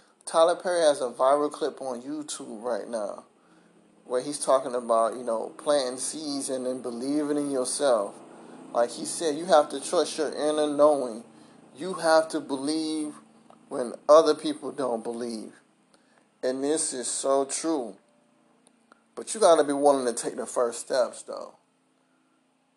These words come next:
You have to take the first steps.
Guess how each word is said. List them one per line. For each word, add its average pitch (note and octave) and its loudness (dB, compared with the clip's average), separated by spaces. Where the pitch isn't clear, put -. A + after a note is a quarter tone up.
You F3+ -8
have D#3+ 6
to D#3 -10
take C3 -2
the B2+ -8
first A#2+ -4
steps. - -12